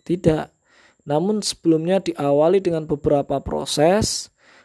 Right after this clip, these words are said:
bahkan mungkin di am-, eh, beberapa sintesis dari bahan alam atau bahan non-alam, sehingga menghasilkan paracetamol.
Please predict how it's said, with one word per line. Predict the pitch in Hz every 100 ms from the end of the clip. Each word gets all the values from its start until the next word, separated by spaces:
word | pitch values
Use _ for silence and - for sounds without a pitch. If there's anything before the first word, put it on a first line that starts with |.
| _ 151
bahkan | 147 160 156
mungkin | 151 151 170 196 165
di | 175
am-, | 160 156 -
eh, | 151 151 147
beberapa | 139 - 151 143 - 147 143 139 139 143 - _ -
sintesis | - 151 151 185 196 190 -
dari | 156 147
bahan | 143 147 143
alam | 143 151 151 147 180 196 - -
atau | 139 151 147
bahan | 151 131 139
non-alam, | 135 131 135 135 156 196 214 _ - - _
sehingga | - 165 151 147 175
menghasilkan | 180 165 135 143 139 165 170
paracetamol. | 139 143 151 160 151 - 127 135 120 -